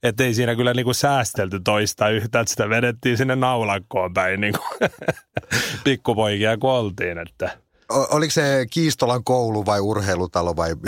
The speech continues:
Speaker 1: <clears throat> No se on kyllä, se on, niinku, semmonen urheilu-, urheilutalo kautta harraste, että siellä oli bändikämppä oli ja, ja tota, siellä soitti parikin eri bändiä ja soittaa edelleen. Ja sit siellä oli, niinku, punttisali,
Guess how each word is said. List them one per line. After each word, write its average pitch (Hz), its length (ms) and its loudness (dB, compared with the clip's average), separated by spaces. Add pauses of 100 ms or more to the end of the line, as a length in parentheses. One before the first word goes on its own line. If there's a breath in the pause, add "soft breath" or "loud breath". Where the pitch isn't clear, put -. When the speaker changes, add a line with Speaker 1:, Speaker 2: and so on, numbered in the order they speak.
(120)
Speaker 1:
<clears throat> 120 200 -6
No 131 100 0
se 165 180 2
on 185 180 0
kyllä, 170 160 0
se 165 140 0
on, 160 120 2
niinku, 143 180 0
semmonen 135 480 0 (300)
urheilu-, 120 600 0
urheilutalo 104 800 2
kautta 95 300 0
harraste, 95 600 0 (480)
että - 160 -2
siellä 110 160 2
oli 110 100 0
bändikämppä 101 1040 0
oli 85 240 -4
ja, 82 120 -8 (360 loud breath)
ja 90 160 -2
tota, 85 400 -4
siellä 87 260 -2
soitti 92 500 -2 (100)
parikin 90 400 -2
eri 82 200 -6 (380 soft breath)
bändiä 90 460 0
ja 92 80 0
soittaa 95 480 0
edelleen. 87 600 -2
Ja 82 120 -6
sit 90 220 -4
siellä 101 200 2
oli, 98 60 0
niinku, 98 260 -4
punttisali, 92 680 0